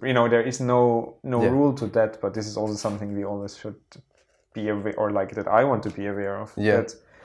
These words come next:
Speaker 2: Yeah, and that's n-, something I noticed that I got frustrated about in my own artistic practice,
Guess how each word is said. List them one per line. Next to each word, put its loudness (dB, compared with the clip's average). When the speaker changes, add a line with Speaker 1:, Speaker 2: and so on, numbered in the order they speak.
Speaker 2:
Yeah, 10
and 4
that's 4
n-, -6
something 2
I 2
noticed 0
that 2
I 4
got 2
frustrated 2
about 2
in -8
my 0
own 0
artistic -4
practice, -2